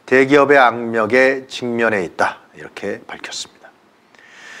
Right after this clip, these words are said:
기자협회보라고 있죠. 기자협회에서 한, 속한 기자가 취재를 했습니다. 대통령실에 있는 기자들에게 그냥 무조건 받아 쓰다가, 아, 그들도 기자인데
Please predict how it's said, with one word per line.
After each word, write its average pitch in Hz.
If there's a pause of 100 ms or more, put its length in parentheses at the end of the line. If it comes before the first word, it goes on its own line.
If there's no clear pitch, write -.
(140)
기자협회보라고 135
있죠. 117
기자협회에서 117
한, 104
속한 -
기자가 104
취재를 -
했습니다. 90
대통령실에 110
있는 92
기자들에게 80 (1500)
그냥 92
무조건 101
받아 98
쓰다가, 101
아, 71 (140)
그들도 104
기자인데 127